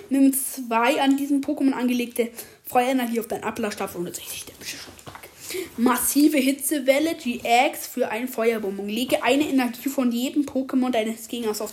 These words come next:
seinen Ablaufstapel. Und das finde ich ist eine stark. So, jetzt kommen wir zu den Top zwei.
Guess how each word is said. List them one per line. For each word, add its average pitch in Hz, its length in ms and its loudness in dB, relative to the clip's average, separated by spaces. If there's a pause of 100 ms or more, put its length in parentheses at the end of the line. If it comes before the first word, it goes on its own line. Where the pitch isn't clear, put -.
(120)
seinen 190 260 -4
Ablaufstapel. 208 540 -10 (340)
Und 349 260 2
das 587 220 6
finde 427 200 8
ich 349 100 8
ist - 60 -2
eine 226 200 -4
stark. - 200 -12 (540)
So, 247 140 2
jetzt 214 140 0
kommen 277 140 2
wir 262 80 4
zu 262 120 0
den 233 200 -6
Top - 340 -4
zwei. 190 500 -2